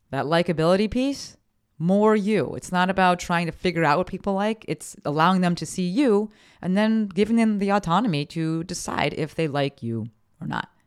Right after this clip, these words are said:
Autonomy is sexy. And then that expertise piece, well, that's very, very clear. Go and become the best at what you do. And this doesn't just mean go and listen to a zillion podcasts and read a bunch of things. This also means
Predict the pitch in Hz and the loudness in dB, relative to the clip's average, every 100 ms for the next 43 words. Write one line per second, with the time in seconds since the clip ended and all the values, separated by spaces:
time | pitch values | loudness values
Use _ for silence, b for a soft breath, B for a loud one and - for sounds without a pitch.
0 | _ - - 247 302 311 294 285 - 175 | _ -20 -2 0 0 0 -4 -8 -4 -4
1 | 175 - _ _ _ - 127 - - _ | -4 -8 _ _ _ -12 -12 -12 -20 _
2 | b b b b 185 190 190 185 180 190 | b b b b 2 4 4 4 4 4
3 | - 175 - 262 - 302 302 175 160 214 | 0 -6 -4 -6 -4 -6 -4 -2 0 -2
4 | 202 214 240 202 170 175 160 135 120 - | -4 -4 -2 -2 -2 -4 -6 -10 -10 -12
5 | b b b b - 185 254 277 277 208 | b b b b 0 4 6 6 4 0
6 | 190 - 220 214 165 175 196 - 165 160 | -2 -2 -2 0 0 0 -2 -2 -4 -4
7 | 175 - 156 160 165 156 151 147 - 131 | -4 -6 -8 -6 -6 -4 -2 -2 -4 -6
8 | 170 208 320 330 277 220 214 196 190 175 | -6 -2 -2 -2 -4 -2 -2 0 -2 -2
9 | b b b b _ 185 180 170 170 170 | b b b b _ 0 2 2 0 0
10 | 165 156 143 151 143 - 151 160 143 139 | -2 -2 -2 -4 -4 -2 -2 0 -2 -2
11 | 147 143 147 139 - - 254 190 160 B | -4 -4 -4 -6 -8 -4 -2 0 -4 B
12 | B - 202 247 226 190 - | B -8 -2 0 0 -2 -4